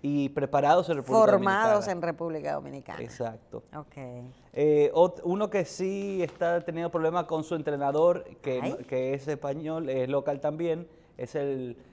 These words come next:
Speaker 1: Club Atlet-, eh, Fútbol Club Barcelona.
Speaker 2: ¿Qué pasó?
Speaker 1: Barcelona empató con el Slavia Praga,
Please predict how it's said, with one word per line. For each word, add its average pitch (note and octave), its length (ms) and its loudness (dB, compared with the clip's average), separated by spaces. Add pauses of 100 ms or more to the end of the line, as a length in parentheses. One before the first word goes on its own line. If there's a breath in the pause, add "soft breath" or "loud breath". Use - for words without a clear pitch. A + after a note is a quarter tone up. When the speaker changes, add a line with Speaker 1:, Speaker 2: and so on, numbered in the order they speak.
(120 loud breath)
Speaker 1:
Club C3+ 180 -2
Atlet-, C#3 340 -2
eh, A#2+ 600 -2
Fútbol C#3+ 220 -2
Club D3 140 -2
Barcelona. C3 500 -4 (520 soft breath)
Speaker 2:
¿Qué - 120 -2
pasó? C#3+ 160 2
Speaker 1:
Barcelona E3 360 4
empató C#3+ 440 0
con E3+ 160 0
el D3+ 100 0
Slavia D3 420 -4
Praga, D#3 460 -2